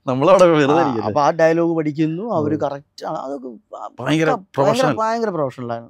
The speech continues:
Speaker 1: ഉം,
Speaker 2: അതായത്
Speaker 1: ഉം, ഉം.
Speaker 2: ഇന്റർവ്യൂസ് ഉണ്ടായിരുന്നു.
Speaker 1: ആ.
Speaker 2: ഷൂട്ട് കഴിഞ്ഞിട്ട് ഇന്റർവ്യൂ ഉണ്ടായിരുന്നു. എത്ര മണിക്കാണ് ഇന്റർവ്യൂ? ആ ഇന്റർവ്യൂവിന് വന്നു കഴിഞ്ഞാൽ
Speaker 1: ഉം.
Speaker 2: ആ ഇന്റർവ്യൂ എപ്പോ കഴിയുന്നു അപ്പൊ പോവും.
Speaker 1: പനി ബ്രോ എങ്ങനെയാണ് ഒരു സിനിമ ചെയ്ത് കഴിഞ്ഞാൽ ഉറപ്പ്, ഇപ്പൊ പ്രൊമോഷനിൽ പലരും വരില്ല, വരില്ല എന്നുള്ളൊരു
Speaker 2: ഞാൻ അതിന്റെ പോസ്റ്റർ ഒട്ടിക്കാൻ വേണ്ടി പോയി.
Speaker 1: <laughs>
Speaker 2: നമ്മൾ അഭിനയിക്കുന്ന സിനിമ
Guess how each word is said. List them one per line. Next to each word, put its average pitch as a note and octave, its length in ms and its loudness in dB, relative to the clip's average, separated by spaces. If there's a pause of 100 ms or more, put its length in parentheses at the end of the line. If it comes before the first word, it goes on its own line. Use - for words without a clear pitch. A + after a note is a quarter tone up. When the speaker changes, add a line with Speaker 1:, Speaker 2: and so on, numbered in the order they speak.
(120)
Speaker 1:
ഉം, G#2+ 200 -8
Speaker 2:
അതായത് B2+ 200 -8
Speaker 1:
ഉം, F#2+ 60 -6
ഉം. D3+ 80 0
Speaker 2:
ഇന്റർവ്യൂസ് E3+ 640 0
ഉണ്ടായിരുന്നു. A#2 440 -4 (120)
Speaker 1:
ആ. F#2+ 140 -12 (180)
Speaker 2:
ഷൂട്ട് D3+ 240 -2
കഴിഞ്ഞിട്ട് D#3 220 -2
ഇന്റർവ്യൂ D3 360 0
ഉണ്ടായിരുന്നു. C#3+ 440 -2
എത്ര E3 220 -2
മണിക്കാണ് E3+ 320 -2
ഇന്റർവ്യൂ? F3 360 -4 (100)
ആ D#3 220 -2
ഇന്റർവ്യൂവിന് F3+ 400 -2
വന്നു F3+ 240 -2
കഴിഞ്ഞാൽ F#3+ 300 -2 (100)
Speaker 1:
ഉം. G2+ 180 -10 (120)
Speaker 2:
ആ - 40 -2
ഇന്റർവ്യൂ A3 360 0
എപ്പോ G#3+ 260 -4
കഴിയുന്നു A3+ 320 -6
അപ്പൊ G3 160 -6
പോവും. D3+ 240 -4 (180)
Speaker 1:
പനി E3+ 160 2
ബ്രോ E3+ 180 2
എങ്ങനെയാണ് C#3+ 260 2
ഒരു B2+ 80 -2
സിനിമ C#3 280 -2
ചെയ്ത് C3+ 200 0
കഴിഞ്ഞാൽ B2 380 -2 (160)
ഉറപ്പ്, B2+ 540 -10
ഇപ്പൊ C#3 180 -2
പ്രൊമോഷനിൽ C#3+ 500 0
പലരും D3 240 0
വരില്ല, C#3 300 4
വരില്ല C3 240 0
എന്നുള്ളൊരു A#2 460 -4
Speaker 2:
ഞാൻ D3+ 100 0
അതിന്റെ G#3+ 220 0
പോസ്റ്റർ F#3 420 -4
ഒട്ടിക്കാൻ D#3 400 -2
വേണ്ടി B2 200 -8
പോയി. - 160 -6
Speaker 1:
<laughs> - 600 -16
Speaker 2:
നമ്മൾ G3+ 220 -4
അഭിനയിക്കുന്ന F#3 680 -6
സിനിമ E3 520 -2